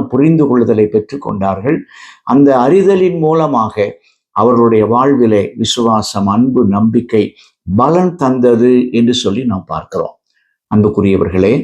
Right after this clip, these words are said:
நாமும் வேத வசனத்தை பல நிலைகளிலே இன்றைக்கு கேட்கிறோம். இன்னைக்கு தொடர்பு துறை வளர்ந்து விட்ட சூழ்நிலையிலே நாமும் ஆண்டவருடைய வார்த்தையை பல விதங்களிலே கேட்கிறோம்.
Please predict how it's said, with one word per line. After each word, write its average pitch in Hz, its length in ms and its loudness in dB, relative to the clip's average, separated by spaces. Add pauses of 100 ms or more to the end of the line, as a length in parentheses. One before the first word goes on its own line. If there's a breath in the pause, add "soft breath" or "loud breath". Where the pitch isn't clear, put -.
(440 soft breath)
நாமும் 123 420 2
வேத 120 260 4
வசனத்தை 107 540 -2 (140)
பல 143 320 0
நிலைகளிலே 151 720 2
இன்றைக்கு 156 400 -2
கேட்கிறோம். 143 540 -2 (500 soft breath)
இன்னைக்கு 117 300 2
தொடர்பு 139 420 2 (200)
துறை 120 240 0 (120)
வளர்ந்து 127 420 0
விட்ட 117 260 0
சூழ்நிலையிலே 104 760 0 (560 loud breath)
நாமும் 165 460 2 (420 soft breath)
ஆண்டவருடைய 143 500 2
வார்த்தையை 135 580 0 (120)
பல 170 420 2 (320)
விதங்களிலே 175 680 2
கேட்கிறோம். 104 520 -4